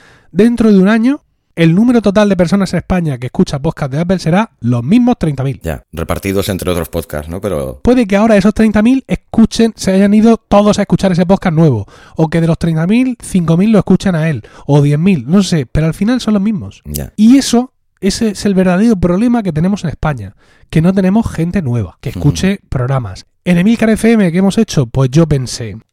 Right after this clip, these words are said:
Speaker 1: si trato de crear podcast sobre temas, vamos a decir, novedosos en el podcasting español, quizá eso haga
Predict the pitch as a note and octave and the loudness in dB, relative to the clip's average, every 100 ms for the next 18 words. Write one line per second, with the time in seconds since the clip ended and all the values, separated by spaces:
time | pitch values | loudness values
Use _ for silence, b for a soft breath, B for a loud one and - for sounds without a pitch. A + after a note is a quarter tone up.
0 | _ _ - - B2+ C3+ F3 D#3 G#2+ F#2+ | _ _ -6 -4 -2 0 0 0 -6 -10
1 | _ _ _ A#2 A2+ A2+ A#2+ D3 D#3+ A#2 | _ _ _ -6 -4 -4 -2 0 0 -2
2 | D2+ _ _ F3 F3 - F2+ - _ _ | -8 _ _ 0 0 -6 -16 -18 _ _
3 | _ _ _ - F3 E3 E3 A#3+ F3+ A#2 | _ _ _ 0 2 2 0 0 0 -4
4 | - _ _ _ E3 G3 F3 G3 E3+ B2 | -12 _ _ _ -4 0 0 0 -2 -4
5 | B2+ F#3+ - C#3+ E3+ A3+ - _ - A2+ | 0 -2 -2 -4 -4 -6 -20 _ -8 -8
6 | - A2+ E3 D3+ D#3+ D3+ E3+ F3+ F#3 A3 | -4 -4 -2 -2 -4 -2 0 2 2 0
7 | _ _ _ _ - G3 - G#3 G3+ G#3+ | _ _ _ _ 0 0 2 2 4 2
8 | - G3+ G3+ G3 G#3+ | 2 2 2 0 -2